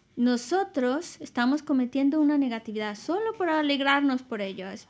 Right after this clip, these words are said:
para prestar también atención a este punto. Y entonces,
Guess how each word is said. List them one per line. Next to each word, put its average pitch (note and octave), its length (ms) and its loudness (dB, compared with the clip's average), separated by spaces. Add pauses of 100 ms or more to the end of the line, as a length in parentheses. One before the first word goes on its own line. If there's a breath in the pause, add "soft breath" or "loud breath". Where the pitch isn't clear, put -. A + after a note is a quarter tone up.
(140)
para C4+ 240 -4
prestar C4+ 320 -4
también B3+ 260 0
atención A#3 540 -6
a A3 80 -8
este A3+ 240 -14
punto. - 360 -16 (540 loud breath)
Y D4 60 2
entonces, D4+ 600 2